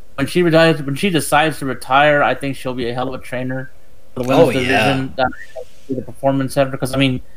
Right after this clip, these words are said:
Speaker 1: that's what Tyson Kidd is doing. He's, he's a trainer at the
Speaker 2: It
Speaker 1: Performance Center.
Speaker 2: Yeah,
Speaker 1: So,
Speaker 2: that's true.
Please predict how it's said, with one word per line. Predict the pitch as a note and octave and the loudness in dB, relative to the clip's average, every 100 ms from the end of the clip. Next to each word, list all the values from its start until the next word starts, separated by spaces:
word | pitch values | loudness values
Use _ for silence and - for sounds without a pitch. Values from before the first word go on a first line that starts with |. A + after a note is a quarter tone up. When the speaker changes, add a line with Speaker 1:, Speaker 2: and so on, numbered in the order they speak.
| - - E3+ | -12 -4 0
Speaker 1:
that's | E3+ | 2
what | - | 4
Tyson | D#3+ D3 B2 | 4 4 0
Kidd | B2+ F#3+ | 2 2
is | C#3 | 2
doing. | A2+ A2+ A2+ A#2 | -2 -6 -6 -8
He's, | B2+ C#3+ C3 A#2+ | -6 -4 -4 -4
he's | C#3 C3 | -4 -4
a | A#2+ | -4
trainer | - B2+ B2 B2 - - - - | -4 -2 -2 -6 -8 -12 -12 -8
at | - | -6
the | |
Speaker 2:
It | C3 | -6
Speaker 1:
Performance | A#2 C3 B2 A#2+ - | -6 -4 -2 -2 -4
Center. | A#2+ A#2+ A#2+ - | -4 -4 -8 -4
Speaker 2:
Yeah, | A#2+ G#3 | 0 2
Speaker 1:
So, | C#3 | 2
Speaker 2:
that's | A#2+ A#2 A2+ | 2 4 2
true. | D#3 | 0